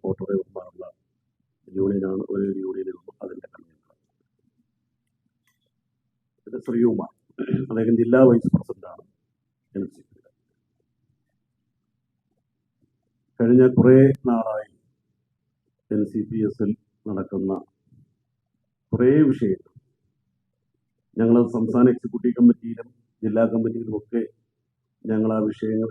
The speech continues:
ചോദ്യം ചെയ്തിട്ടൊന്നും വ്യക്തമായ മറുപടി ഞങ്ങൾക്ക് കിട്ടുകയൊന്നും ചെയ്തിട്ടില്ല. രണ്ട്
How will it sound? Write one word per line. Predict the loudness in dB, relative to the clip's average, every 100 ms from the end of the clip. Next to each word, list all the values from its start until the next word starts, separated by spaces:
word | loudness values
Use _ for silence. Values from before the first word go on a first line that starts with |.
| -10
ചോദ്യം | -10 -8 -8
ചെയ്തിട്ടൊന്നും | -10 -14 -10 -8
വ്യക്തമായ | -10 -12 -12 -10 -12
മറുപടി | -18 -20 -20
ഞങ്ങൾക്ക് | -20 _ _
കിട്ടുകയൊന്നും | _ -20 _ -20 _
ചെയ്തിട്ടില്ല. | _ _ _ _ _ _ _ _ _ _ _ _ _ _ _ _ _ _ _ -4 4
രണ്ട് | 6 8